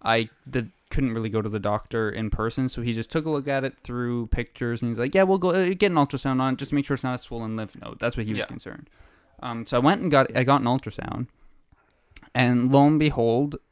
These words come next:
Speaker 1: um, she tells me while she's doing the ultrasound that, "No, that's a normal lymph node, it's not even swollen." So I'm like,
Speaker 2: <laughs>
Speaker 1: "Oh, I'm A-okay." Um,
Speaker 2: <laughs>
Speaker 1: I go home and I get a call the next day. I'm looking at a,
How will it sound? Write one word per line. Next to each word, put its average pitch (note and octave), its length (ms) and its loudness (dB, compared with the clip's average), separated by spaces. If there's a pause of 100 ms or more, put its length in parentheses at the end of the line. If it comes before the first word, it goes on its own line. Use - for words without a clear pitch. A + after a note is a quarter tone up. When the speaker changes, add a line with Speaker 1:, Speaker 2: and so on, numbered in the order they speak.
Speaker 1:
um, B2 520 2
she C3+ 280 -2 (100)
tells C#3+ 340 4
me C#3+ 140 6
while A#2+ 200 4
she's B2+ 160 0
doing B2 160 2
the A#2+ 80 2
ultrasound A2+ 380 -4
that, G#2+ 100 -4
"No, A2+ 200 4
that's A#2 140 0
a A#2 60 4
normal A2+ 480 6
lymph A2 260 -2
node, G#2 180 0
it's G#2+ 100 -6
not A2 120 0
even G#2 180 -2
swollen." G#2 460 -4
So A#2 100 0
I'm A2+ 120 2
like, A2 240 0 (140)
Speaker 2:
<laughs> - 160 -8
Speaker 1:
"Oh, A#3+ 120 6
I'm C#3+ 140 6
A-okay." - 560 0 (640)
Um, D3 760 6
Speaker 2:
<laughs> - 80 -20
Speaker 1:
I C#3 80 4
go F3 220 10
home C#3 480 8
and C3 100 4
I B2+ 80 6
get D3+ 160 2
a - 20 2
call F#3 300 2
the C3 80 4
next A2 340 0
day. G#2 380 0
I'm C3 520 4
looking D#3+ 360 0
at D3 100 2
a, A#2+ 100 0